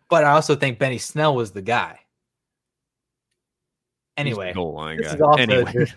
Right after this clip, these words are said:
Speaker 1: we're, we're talking about what
Speaker 2: <laughs>
Speaker 1: J J Zachariason said, that we don't really know who these people's handcuffs are anyway.
Speaker 2: Yeah, that's true.
Speaker 1: Um,
Speaker 2: That's
Speaker 1: so
Speaker 2: true. That's a good
Speaker 1: also
Speaker 2: point.
Speaker 1: another,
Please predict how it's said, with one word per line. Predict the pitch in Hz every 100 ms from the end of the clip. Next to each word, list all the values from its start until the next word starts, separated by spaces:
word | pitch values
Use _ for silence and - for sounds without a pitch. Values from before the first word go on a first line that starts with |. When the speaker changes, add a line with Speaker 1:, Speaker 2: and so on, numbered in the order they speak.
| -
Speaker 1:
we're, | 127 151
we're | 151 160
talking | 180 185 175
about | 147 135
what | 127
Speaker 2:
<laughs> |
Speaker 1:
J | 123 123
J | 123
Zachariason | - 117 - 107 110 120
said, | 110 120 113 101
that | 98
we | 113
don't | 113 107
really | 107 104
know | 101 101
who | 113
these | 101 95
people's | - 110 98 92
handcuffs | 104 101 101 92
are | 98 95 -
anyway. | 107 123 143 156 156 _ _
Speaker 2:
Yeah, | - 123 123
that's | 147
true. | - 92
Speaker 1:
Um, | 110 110
Speaker 2:
That's | 143 127
Speaker 1:
so | 139
Speaker 2:
true. | 127
That's | 131
a | 151
good | 127
Speaker 1:
also | 131
Speaker 2:
point. | 120 117
Speaker 1:
another, | 117 110 107